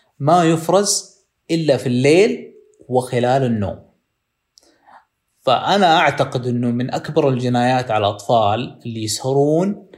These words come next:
في الليل ولا ما ينومون إلا بشكل متأخر. في دراسة في ألفين وثمانية عشر جابوا مجموعة من الأشخاص، آه، جابوهم إلى، إلى معمل اختبارات النوم. آه،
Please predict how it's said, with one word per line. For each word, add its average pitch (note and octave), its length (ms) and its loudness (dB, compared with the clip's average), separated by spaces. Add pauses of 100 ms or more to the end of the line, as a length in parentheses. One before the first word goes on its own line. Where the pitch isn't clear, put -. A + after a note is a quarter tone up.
(300)
في - 160 -12
الليل C3+ 340 2
ولا B2 160 0
ما A#2+ 120 -2
ينومون B2 320 -2
إلا A2 80 -4
بشكل G#2+ 280 -8
متأخر. G2+ 440 -10 (540)
في G#3 160 -6
دراسة D#3+ 460 2
في A2+ 80 -8
ألفين A#2+ 240 -6
وثمانية A2 360 -4
عشر G2+ 400 -4 (500)
جابوا D3+ 300 0
مجموعة B2 320 0
من G#2+ 80 -4
الأشخاص، B2+ 840 -4 (160)
آه، F2+ 560 -6
جابوهم A2+ 480 -4
إلى، F#2 280 -6
إلى F#2+ 160 -8
معمل G2+ 300 -6
اختبارات F#2 560 -8
النوم. F2+ 560 -10 (400)
آه، F2 460 -6